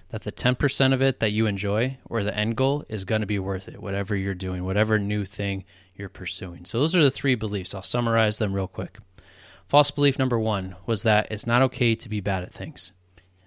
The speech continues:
even as a beginner. Now, the truth or the reframe of that is that you need to be okay with being bad at something when you're starting, because you can only start at the beginning. Practice, kanai, constant and never-ending improvement,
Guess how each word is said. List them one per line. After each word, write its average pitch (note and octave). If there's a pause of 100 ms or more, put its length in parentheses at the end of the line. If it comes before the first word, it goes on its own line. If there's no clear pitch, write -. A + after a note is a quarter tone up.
(300)
even A2+
as G#2
a G2
beginner. F2+ (520)
Now, G#2+
the G#2
truth D3+ (100)
or A2+
the G2+
reframe A2+
of G#2
that G2+
is G#2 (880)
that G2+ (180)
you A#2
need A#2+
to A#2
be B2+
okay B2
with A#2
being A2+
bad G#2+
at A#2
something D3 (500)
when A#2
you're A#2
starting, A2
because G#2
you A#2
can A2+
only C#3
start B2+
at A2
the G2+
beginning. F#2+ (520)
Practice, B2+
kanai, A2+
constant A2+
and G#2+
never-ending A2
improvement, G2+